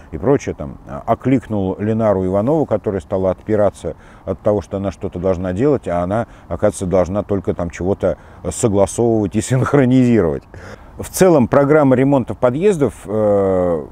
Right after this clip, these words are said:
имеет следующий итог. За три года, когда они, значит, качают бабло через вот эти вот, э, проекты, э,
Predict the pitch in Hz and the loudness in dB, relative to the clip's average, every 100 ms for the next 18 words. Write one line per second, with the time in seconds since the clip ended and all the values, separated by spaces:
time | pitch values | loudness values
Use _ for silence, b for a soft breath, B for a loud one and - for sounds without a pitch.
0 | - - - - 127 135 160 135 - 123 | -18 -20 -20 -6 0 2 2 2 2 0
1 | 104 - 120 107 82 - - 95 110 147 | 0 -2 -2 -2 -4 -6 -12 -4 2 4
2 | 123 - - 90 131 143 95 78 98 85 | 2 0 -8 -6 -2 -2 -2 -4 -4 -4
3 | 113 139 - 117 107 113 104 90 - 98 | -6 -10 -8 -8 -2 0 2 0 -4 -6
4 | 104 87 87 82 73 104 98 117 101 82 | -4 -4 -6 -8 -6 -4 -2 0 0 0
5 | 76 95 101 90 - 85 85 98 92 - | -2 -2 -2 -4 -6 -8 -8 -8 -8 -8
6 | 90 85 - B B B - 90 - 127 | -8 -8 -12 B B B -2 -2 2 2
7 | 185 - 170 135 - - 98 82 92 95 | 2 0 2 2 2 -4 -6 -4 -6 -8